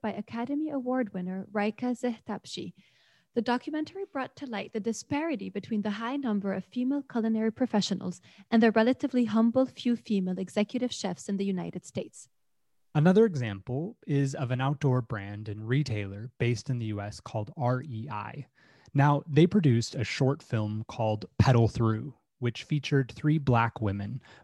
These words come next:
Speaker 2: biking Oregon's McKenzie River Trail. The goal of the film was to engage in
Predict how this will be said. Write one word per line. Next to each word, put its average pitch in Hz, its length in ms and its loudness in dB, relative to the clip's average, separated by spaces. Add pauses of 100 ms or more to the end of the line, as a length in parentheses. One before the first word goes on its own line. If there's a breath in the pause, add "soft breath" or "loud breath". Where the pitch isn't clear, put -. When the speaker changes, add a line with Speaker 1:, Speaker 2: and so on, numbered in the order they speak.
(120)
Speaker 2:
biking 139 400 6
Oregon's 113 640 0
McKenzie 110 520 0
River 98 240 -2
Trail. 120 500 -2 (380 soft breath)
The 143 80 8
goal 165 200 10
of 208 100 6
the 220 80 8
film 104 400 2
was 107 220 -2
to 110 160 4
engage 113 560 2
in 101 100 -8